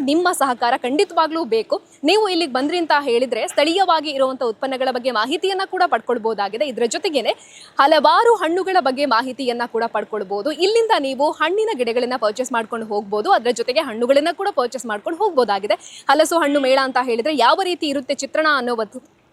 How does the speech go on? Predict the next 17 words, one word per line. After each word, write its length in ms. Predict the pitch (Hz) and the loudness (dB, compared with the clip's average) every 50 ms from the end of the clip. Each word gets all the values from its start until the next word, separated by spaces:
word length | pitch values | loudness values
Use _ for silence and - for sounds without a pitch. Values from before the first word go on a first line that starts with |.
| _ _ 285 | _ _ 2
ನಿಮಗೆ 220 | 269 285 302 294 | 2 4 4 4
ಇದಕ್ಕಿಂತ 320 | 262 262 262 - 311 294 311 277 | 2 0 0 -2 0 0 0 0
ಮುಂಚೆನೆ 380 | 247 240 277 - 359 339 330 | 0 -2 -2 -2 0 -2 2
ಗೊತ್ತಾಗಿರುತ್ತೆ. 960 | 269 254 285 - 466 415 320 220 214 214 208 - - - - - - - - _ 233 | 2 2 2 4 4 2 4 2 0 -2 0 0 -2 -2 -2 -8 -20 -20 -16 _ -2
ಈ 160 | 254 294 320 | 0 2 2
ಬಾರಿಯ 380 | 277 285 262 247 226 233 269 320 | 4 4 4 2 2 2 0 0
ಹಲಸು 580 | 381 - - 226 214 233 254 254 - 294 302 | 0 0 -2 -2 0 0 -2 -4 -4 -4 -4
ಹಣ್ಣು 320 | 285 262 226 226 240 247 247 | -4 -4 -4 -4 -2 -2 -2
ಮೇಳ 240 | 220 214 214 214 220 202 | -2 -2 0 0 0 0
ತುಂಬಾನೇ 440 | 202 - 226 233 247 269 277 277 269 | -2 -4 -4 -2 0 0 0 0 0
ವಿಶೇಷ. 360 | 196 214 - 233 220 214 - 254 | -2 -2 -2 -2 -2 0 0 0
ಯಾಕೆಂತ 440 | 220 190 190 - - 285 302 - 254 220 | 2 2 2 2 0 -2 0 2 0 0
ಹೇಳಿದ್ರೆ 600 | 208 208 196 196 202 190 185 247 349 - - - - - - 262 | 0 -2 -4 -6 -4 -2 0 0 0 -2 -4 -10 -20 -6 0 4
ಊಟದ 360 | 294 370 415 - 480 415 427 440 | 6 6 6 4 4 2 2 2
ವ್ಯವಸ್ಥೆ 420 | 294 233 208 214 226 - - 240 | 2 2 0 0 0 0 0 0
ಕೂಡ 240 | 247 - 220 214 233 370 - - - | 2 2 2 2 2 2 0 -2 -2
ಇರೋವಂಥದ್ದು. 720 | 240 285 359 403 349 226 220 220 - 190 190 190 294 - | 0 2 4 4 4 2 -2 -4 -6 -6 -4 -4 -4 -6